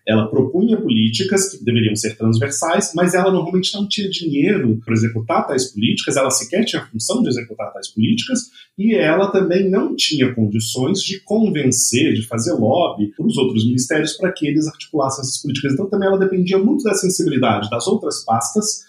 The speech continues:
para que ações voltadas para a educação, para o mercado de trabalho, direitos humanos fossem implementadas. As medidas, né, dos governos estaduais e locais que, de certa forma, mimetizaram a experiência federal,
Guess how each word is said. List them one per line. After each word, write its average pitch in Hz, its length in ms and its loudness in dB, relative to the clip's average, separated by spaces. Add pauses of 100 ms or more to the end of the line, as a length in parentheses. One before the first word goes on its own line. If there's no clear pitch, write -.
para 214 120 2
que 214 120 0
ações 175 260 2
voltadas 135 420 0
para 127 120 0
a - 20 0
educação, 143 540 -2
para 131 100 -2
o - 20 4
mercado 135 360 -2
de - 100 -12
trabalho, 135 580 0
direitos 139 420 -2
humanos 175 440 0
fossem 160 320 0
implementadas. - 880 -10 (540)
As 156 140 0
medidas, 120 720 0
né, 160 320 2
dos 120 180 -2
governos 101 720 -4
estaduais 110 640 2
e - 20 4
locais 113 460 0
que, - 160 2
de 107 80 0
certa 101 300 -2
forma, 90 340 -4
mimetizaram 113 880 0 (220)
a 107 80 -2
experiência 107 640 0
federal, 101 580 -2